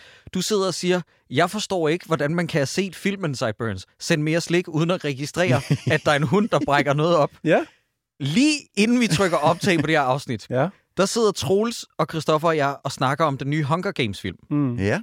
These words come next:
Speaker 2: som Sideburns har været inde og se til pressevisningen. Og jeg anede ikke, at den handlede om origin-historien til Donald Sutherlands figur.
Speaker 3: Nej, det, det gør
Speaker 2: Altså
Speaker 3: den.
Speaker 2: ham der President Snow, tror jeg.
Speaker 3: Ja.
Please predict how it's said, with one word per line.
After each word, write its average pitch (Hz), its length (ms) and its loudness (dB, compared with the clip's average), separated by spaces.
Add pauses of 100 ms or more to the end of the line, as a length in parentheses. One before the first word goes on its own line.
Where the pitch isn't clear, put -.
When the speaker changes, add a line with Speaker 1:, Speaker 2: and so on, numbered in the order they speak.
Speaker 2:
som 131 300 -2 (140)
Sideburns 170 500 0
har 139 80 -8
været 123 220 0
inde 139 140 -2
og 151 60 -6
se 147 140 -4
til 131 100 -8
pressevisningen. 131 680 -4 (500)
Og 156 260 2
jeg 175 280 2
anede 196 360 0
ikke, 170 140 -2
at 175 100 -6
den 165 100 -6
handlede 160 480 -2
om 131 240 0
origin-historien 147 840 -2
til 127 140 -6
Donald 120 300 -2
Sutherlands 143 760 -4
figur. 247 520 0
Speaker 3:
Nej, 151 140 0
det, 220 240 -2
det 208 100 -10
gør - 80 2
Speaker 2:
Altså 165 140 0
Speaker 3:
den. - 20 0
Speaker 2:
ham 160 120 -2
der 160 120 0
President 131 420 -4
Snow, 139 260 -2
tror 101 220 -4
jeg. 85 120 -4
Speaker 3:
Ja. 143 80 4